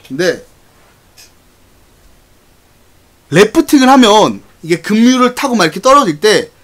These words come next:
그 강사들이 뭐라 그러냐면 딱 무섭잖아. 이렇게 점프, 이렇게 뛰고 할 때 그때 노를 계속 저으라 그래. 안 그러면 배 뒤집힌다고. 근데 한국에서는 솔직히 안 저어도 배 안 뒤집혀요. 급류가 별로 안 세기 때문에, 비 많이 와도. 근데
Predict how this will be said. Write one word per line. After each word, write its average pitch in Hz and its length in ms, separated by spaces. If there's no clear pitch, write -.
그 185 400
강사들이 190 460
뭐라 185 240
그러냐면 165 520
딱 190 180
무섭잖아. 240 500
이렇게 165 200
점프, 190 280
이렇게 208 240
뛰고 269 260
할 196 140
때 160 160
그때 233 460
노를 285 340
계속 214 320
저으라 220 360
그래. 135 220
안 135 140
그러면 175 200
배 170 140
뒤집힌다고. 131 840
근데 190 140
한국에서는 320 640
솔직히 311 340
안 180 240
저어도 240 280
배 175 100
안 143 180
뒤집혀요. 127 640
급류가 220 300
별로 165 160
안 147 140
세기 262 260
때문에, 113 380
비 160 140
많이 127 200
와도. 104 400
근데 143 360